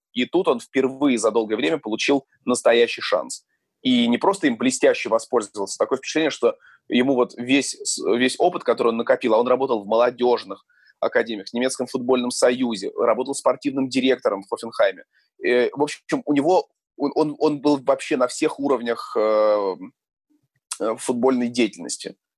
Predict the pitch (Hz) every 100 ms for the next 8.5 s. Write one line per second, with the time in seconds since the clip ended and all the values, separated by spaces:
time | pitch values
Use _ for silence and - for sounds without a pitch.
0 | _ _ _ 147 135 135 131 - 185 175
1 | 120 - 131 127 135 123 101 120 175 -
2 | - 110 - 123 123 - 117 113 - 135
3 | 107 113 120 120 101 - 117 127 - _
4 | _ _ - 98 98 104 113 - 107 -
5 | 110 92 - 123 123 120 113 107 - 117
6 | - 110 151 147 120 - 107 120 117 104
7 | 101 92 _ _ _ _ - 113 113 117
8 | 113 - 110 107 110